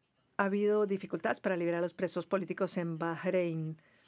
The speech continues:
Pese a su liberación, no les dan compensación por los años de detención, las violaciones,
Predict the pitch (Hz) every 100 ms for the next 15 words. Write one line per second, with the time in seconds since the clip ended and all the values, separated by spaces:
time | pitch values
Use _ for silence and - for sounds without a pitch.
0 | - - - - - - _ _ _ _
1 | _ 214 196 - - 233 190 180 175 -
2 | 247 214 175 180 190 - _ 208 185 180
3 | 180 220 220 208 185 180 - 185 180 170
4 | 165 180 175 175 185 170 170 160 156 -
5 | 202 185 185 170 170 165 160 - 202 185
6 | 180 180 180 -